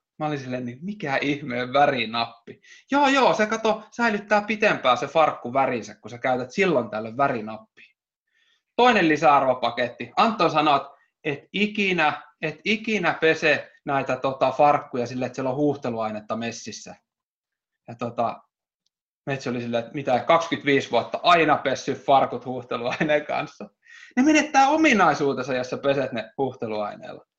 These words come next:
Näin, näin ne sanoi mulle. Ja kolmas lisäarvopaketti, tää oli jännittävin.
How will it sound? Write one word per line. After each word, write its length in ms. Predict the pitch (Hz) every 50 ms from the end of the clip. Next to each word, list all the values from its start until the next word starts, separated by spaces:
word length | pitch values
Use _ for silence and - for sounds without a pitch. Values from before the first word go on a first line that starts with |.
| _
Näin, 260 | 175 170 165 165 156
näin 140 | 160 190 185
ne 60 | 165
sanoi 240 | 160 165 151 143 123 110
mulle. 180 | 104 104 - _ _ _ _ _ _ _ _ - - - - _ _
Ja 60 | -
kolmas 480 | - - 220 254 285 277 254 214 180 -
lisäarvopaketti, 840 | 170 175 165 185 165 151 147 147 139 143 143 143 - 151 139 - 156
tää 180 | 147 - 175 175
oli 180 | 170 156 147
jännittävin. 720 | 151 151 151 151 143 131 120 - _ 104 104 104 107 -